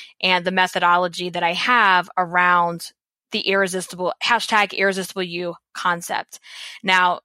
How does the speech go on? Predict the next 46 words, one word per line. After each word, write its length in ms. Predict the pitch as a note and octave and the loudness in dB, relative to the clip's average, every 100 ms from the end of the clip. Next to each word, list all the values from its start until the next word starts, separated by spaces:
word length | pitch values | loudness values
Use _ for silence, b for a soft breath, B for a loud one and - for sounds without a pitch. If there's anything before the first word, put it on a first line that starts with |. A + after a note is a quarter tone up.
| G#3 | 0
understand 520 | G#3+ G#3+ - G3+ G3 | 0 -2 0 0 0
that 100 | F3 | 0
next 260 | F#3 - | -2 -4
week 180 | G#3 G3 | -6 -6
in 60 | F#3 | -6
the 80 | E3 | -4
challenge, 500 | - C4+ A#3 G#3 F3+ | 0 2 2 0 -4
we're 100 | F#3 | -4
gonna 200 | F#3+ F3+ | -2 0
dive 280 | F3+ F3+ | 0 2
into 280 | F3+ F3 - | 0 -6 -8
these 240 | F3 F3 F3+ | -6 -8 -4
deeper. 400 | C4+ C4+ G3+ F#3 | -4 0 0 0
So 180 | G3+ | -2
right 240 | F#3+ G#3 G3 | 0 0 2
now 260 | G3 F#3+ | 2 2
is 160 | F3+ E3+ | 0 -6
really 320 | F#3 F#3+ F#3 | -2 0 0
just 300 | E3+ F3 F3 | -2 -4 -2
kind 180 | - F3+ | -2 -2
of 60 | F3+ | -2
scratching 460 | - F3 F3 F3 | 0 0 0 -4
the 80 | E3 | -6
surface 500 | - F3+ E3+ E3 E3+ | -2 -2 0 -2 -4
and 160 | E3+ E3+ | -6 -4
giving 300 | F3 F3+ E3+ | -2 -2 -2
you 60 | |
an 100 | E3+ | -4
introduction 720 | - E3+ A3 A#3+ F3 - E3+ | -4 -8 -4 0 -2 -2 -10
to 120 | E3+ E3+ | -10 -4
what 160 | E3+ | 2
all 180 | E3+ D#3+ | 2 2
of 100 | C#3+ | -2
this 180 | F3+ - | -8 -6
is. 380 | D3+ B2+ - - b b b b b b _ _ B B | -6 -6 -10 -16 b b b b b b _ _ B B
So 100 | - | 0
like 160 | B3+ C#4 | 2 2
I 100 | C4 | 0
said, 420 | - A3 F#3 E3 _ _ _ _ _ _ _ - - _ _ | 0 0 0 -2 _ _ _ _ _ _ _ -20 -20 _ _
when 140 | A#3+ B3 | -2 0
I 60 | |
talk 280 | A#3+ C#4+ E4 | 2 0 0
about 280 | F#4 D#4+ - _ - | 2 2 2 _ -6
hashtag 540 | - A#3 - B3 A#3 - | 0 0 2 0 0 0
irresistible 540 | G#3 G3 F#3+ - F#3+ | -2 0 -4 -6 -8
you 480 | F3 F3 F3 E3+ | -6 -6 -4 -2